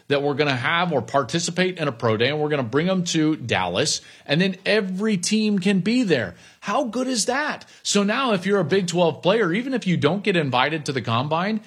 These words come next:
you're gonna get seen by all thirty-two teams in a workout environment. Brilliant. Absolutely brilliant. Brett Yormark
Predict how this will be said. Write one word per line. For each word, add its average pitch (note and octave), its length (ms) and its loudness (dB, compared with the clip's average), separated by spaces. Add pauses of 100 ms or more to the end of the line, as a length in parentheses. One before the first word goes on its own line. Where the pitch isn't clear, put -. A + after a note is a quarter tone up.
(140)
you're G#3+ 240 2
gonna G3 180 0
get D#3 160 -2
seen F3 320 0
by B2 240 0
all C3+ 220 2
thirty-two C3+ 520 0
teams A#2+ 360 -2
in A#2 80 0
a - 20 0
workout A2 440 -2
environment. F2 520 -8 (720)
Brilliant. C3 400 2 (400)
Absolutely F3 520 0
brilliant. A#2 420 -2 (420)
Brett G3 240 4
Yormark F3+ 600 0